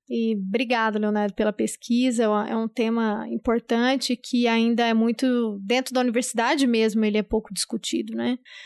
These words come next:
Muito marginalizado e, e é isso, faz muita diferença, né? Ainda que a assistência precise melhorar, precisa sim considerar outros marcadores sociais, né? Aqui, é, meu relato foi por conta de um recorte de renda, mas com certeza tem outros tantos recortes que você levantou aqui sobre a importância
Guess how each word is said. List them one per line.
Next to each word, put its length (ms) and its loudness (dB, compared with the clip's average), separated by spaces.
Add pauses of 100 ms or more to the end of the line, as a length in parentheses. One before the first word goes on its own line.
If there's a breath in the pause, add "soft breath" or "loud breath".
(160 loud breath)
Muito 220 -2
marginalizado 1080 0
e, 380 2 (500 loud breath)
e 540 0
é 240 -2
isso, 400 2
faz 240 0
muita 320 2
diferença, 640 -2 (180)
né? 260 -2
Ainda 300 2
que 240 0
a 60 4
assistência 500 -2
precise 420 -2
melhorar, 840 2
precisa 420 -2
sim 260 -2
considerar 600 0
outros 260 0
marcadores 560 0
sociais, 720 0
né? 220 0 (500 loud breath)
Aqui, 480 0
é, 80 4
meu 200 4
relato 420 2
foi 300 2
por 220 -4
conta 320 0
de 80 0
um 40 4
recorte 560 0
de 40 0
renda, 300 2
mas 180 0
com 160 -4
certeza 480 0
tem 140 0
outros 340 0
tantos 380 0
recortes 500 0
que 60 -16
você 180 -4
levantou 440 0
aqui 240 -4
sobre 260 -2
a 60 0
importância 760 -4